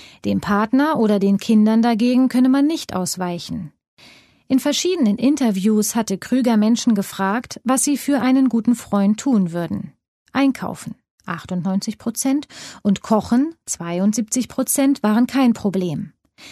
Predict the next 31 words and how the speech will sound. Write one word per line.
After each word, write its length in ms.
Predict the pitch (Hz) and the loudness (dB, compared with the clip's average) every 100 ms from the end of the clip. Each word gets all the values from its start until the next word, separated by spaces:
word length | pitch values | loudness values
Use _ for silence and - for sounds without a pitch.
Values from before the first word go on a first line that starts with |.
| - - _ | -20 -20 _
Waschen 440 | 214 254 - 311 302 | -2 0 0 -2 0
dagegen 560 | 311 269 311 330 320 | -2 -2 -4 -2 0
würden 240 | 220 214 196 | 2 2 0
sich 260 | 180 - | -2 -2
nur 220 | 226 233 | 0 0
einundzwanzig 800 | 254 277 277 214 - 185 175 196 | 0 2 2 2 0 -2 -2 -6
Prozent 440 | - 190 - 190 175 | -8 -8 -4 -4 -4
zutrauen, 600 | - 202 - 180 156 175 _ | -6 -6 -6 -6 -6 -8 _
und 160 | 214 208 | -2 0
zwar 340 | - 202 185 | 0 -2 -2
überwiegend 480 | 226 220 196 202 208 | 0 0 0 0 0
Frauen, 460 | - 269 269 254 240 - - | -2 0 2 4 2 -4 -8
die 100 | 311 | -6
Kinder 340 | - 285 185 | 0 0 0
großgezogen 760 | 170 180 175 - - 185 185 160 | -2 -8 -8 -4 -4 -2 -4 -4
hatten. 360 | 190 196 185 151 _ _ _ - - - - | -6 -6 -8 -12 _ _ _ -20 -20 -20 -6
In 120 | - 262 | 2 2
der 120 | 262 | 2
Tat 500 | 247 240 311 339 - | 2 2 0 -4 -2
würde 240 | 214 196 | 0 0
die 140 | 190 175 | -2 -6
direkte 440 | 180 202 220 208 | -4 -6 -4 -6
körperliche 640 | - 226 240 233 196 - | -2 0 2 0 0 -4
Pflege 440 | - - 226 247 233 | -6 0 2 2 2
den 180 | 208 | 2
Charakter 500 | 196 202 196 208 233 | 0 -2 -2 -4 -2
der 140 | 226 233 | -2 -2
Freundschaft 640 | - 208 196 185 220 - | -2 0 0 0 -4 -4
sehr 200 | - 202 | -2 -2
stark 300 | - 208 196 | -2 -4 -6
verändern. 640 | - 240 262 233 185 180 | -6 -4 0 2 0 -6